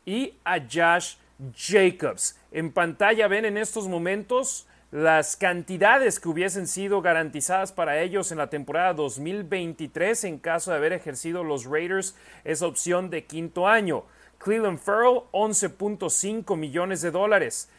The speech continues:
Josh Jacobs, ocho punto cero treinta y cuatro millones de dólares. Y Jonathan Abram, siete punto nueve cero uno millones de dólares. Los Raiders, su nueva gerencia general,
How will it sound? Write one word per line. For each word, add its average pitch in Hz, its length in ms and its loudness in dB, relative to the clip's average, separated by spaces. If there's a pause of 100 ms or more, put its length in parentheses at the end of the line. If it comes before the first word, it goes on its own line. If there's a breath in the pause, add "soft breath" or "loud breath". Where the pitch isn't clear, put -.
(220 soft breath)
Josh 190 440 4
Jacobs, 214 600 0
ocho 208 340 -2
punto 208 340 -6
cero 202 280 -2
treinta 170 360 -6
y 156 60 -4
cuatro 226 480 2
millones 170 480 -2
de 156 80 -2
dólares. 226 580 0 (200 soft breath)
Y 147 100 -10
Jonathan 180 480 0
Abram, 196 340 -2
siete 214 500 -2
punto 208 440 -4
nueve 196 320 -4
cero 190 280 -4
uno 196 440 -4
millones 165 840 -4 (260 loud breath)
de 156 420 -2 (280)
dólares. 185 720 4
Los 147 320 -2
Raiders, 190 640 2
su - 220 -8
nueva 185 280 2
gerencia 180 580 -2
general, 165 540 6